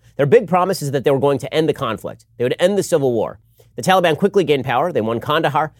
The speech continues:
and in nineteen ninety-six, they seized Kabul and with it, control of the country. The new Taliban government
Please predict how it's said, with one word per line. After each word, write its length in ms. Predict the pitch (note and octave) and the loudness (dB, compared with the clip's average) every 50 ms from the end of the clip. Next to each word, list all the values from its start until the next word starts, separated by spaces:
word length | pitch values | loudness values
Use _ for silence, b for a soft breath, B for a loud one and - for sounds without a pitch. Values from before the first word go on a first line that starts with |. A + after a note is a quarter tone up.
| _ _ - | _ _ -4
and 80 | A2 | -2
in 60 | A2 A#2 | 0 0
nineteen 240 | A#2+ C3 - C3+ | 0 -2 -2 -2
ninety-six, 380 | C3 B2 B2+ B2+ - G3 E3 - | -2 -2 -2 -2 -2 -4 -2 -2
they 80 | C3 A#2 | -4 -4
seized 320 | - - E3+ D3 - - | -4 -2 -4 -4 -4 -2
Kabul 420 | - C3+ C#3+ C#3 C#3+ C#3 B2 - _ _ | 0 0 2 2 2 0 0 -2 _ _
and 140 | - B2 C#3+ | -2 0 2
with 160 | E3 - C#3+ | 2 2 2
it, 100 | A#2 - | -2 -4
control 380 | - C3 - - E3 D3+ D3+ - | -6 -8 -2 2 2 4 4 2
of 100 | B2 A#2 | 0 -2
the 80 | C3 | -4
country. 380 | B2 C#3 C3 - G2 - - _ _ _ _ _ _ | -2 -4 -4 -4 -6 -12 -14 _ _ _ _ _ _
The 80 | - B2+ | 2 4
new 140 | D#3 G3+ G#3+ | 6 4 4
Taliban 520 | - G3+ F3+ G3 F#3+ D#3+ D#3+ D3 D3+ C#3+ | 4 4 2 4 4 4 2 2 2 2
government 380 | D#3 D#3 C#3+ C3 A#2 G#2 - | 0 0 2 0 -2 -2 -4